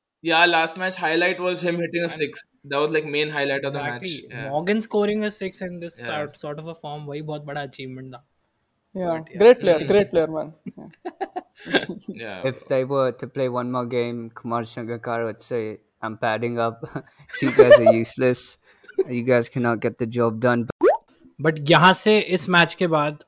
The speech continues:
Speaker 2: अ, जो नेक्स्ट टू मैचेस हैं, उसमें से लास्ट वाला तो आरसीबी वर्सेस डीसी था, which was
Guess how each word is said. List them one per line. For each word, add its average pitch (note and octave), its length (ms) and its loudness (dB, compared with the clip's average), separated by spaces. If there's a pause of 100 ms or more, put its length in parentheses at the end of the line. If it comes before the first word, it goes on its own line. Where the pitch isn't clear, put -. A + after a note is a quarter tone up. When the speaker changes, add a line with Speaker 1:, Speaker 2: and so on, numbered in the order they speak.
(160)
Speaker 2:
अ, C3+ 160 -6
जो C3+ 180 -6
नेक्स्ट D3 380 -8
टू D#3+ 100 -2
मैचेस C#3+ 380 -6
हैं, D#3 140 -10
उसमें E3+ 300 -8
से F#3 120 -4
लास्ट D3+ 360 -2
वाला E3 200 -2
तो E3 140 -10
आरसीबी C#3+ 500 -8
वर्सेस D3 320 -8
डीसी C3+ 360 -10
था, C3 320 -8 (480)
which D3+ 300 -4
was D#3 180 4